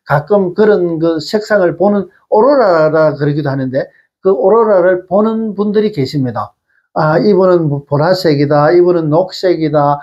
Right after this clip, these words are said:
노란색이다, 뭐 백색이다, 여러 가지 그런 그, 그 사람의 영혼의, 영혼의 질을 색상으로서 오로라를 바라보는 그런 눈을 가진 분들도 있습니다. 그래서 그런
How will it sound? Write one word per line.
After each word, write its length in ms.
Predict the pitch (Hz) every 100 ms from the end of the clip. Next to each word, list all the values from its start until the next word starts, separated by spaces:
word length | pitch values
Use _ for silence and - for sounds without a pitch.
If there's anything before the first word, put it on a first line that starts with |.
| - -
노란색이다, 1080 | 139 143 160 196 180 170 160 156 156 151 147
뭐 380 | 143 160 156 151 _ _ _
백색이다, 600 | 190 196 - 165 156 160 156
여러 100 | 160 139 -
가지 240 | 180 180 175
그런 400 | 208 202 170 160 _ _ _
그, 500 | - 143 135 135 139 -
그 260 | 165 160
사람의 580 | 156 202 175 165 165 135
영혼의, 640 | 139 151 196 190 180 180 - _ _ -
영혼의 440 | 165 170 214 185
질을 560 | - 147 156 175 175 - -
색상으로서 1000 | - 247 - 240 208 180 170 185 190 185
오로라를 680 | 190 226 233 175 165 185 180
바라보는 600 | 147 170 170 170 165 160 _ _
그런 280 | 202 196 160
눈을 260 | 165 165
가진 320 | 147 180 175 147
분들도 380 | 175 180 180
있습니다. 680 | 156 - 139 127 117 175 - _ _ _ _ _ _ _ _ _ _ _ _ _ _ _ _ _ _ _ -
그래서 400 | 156 147 160 156
그런 400 | 190 202 185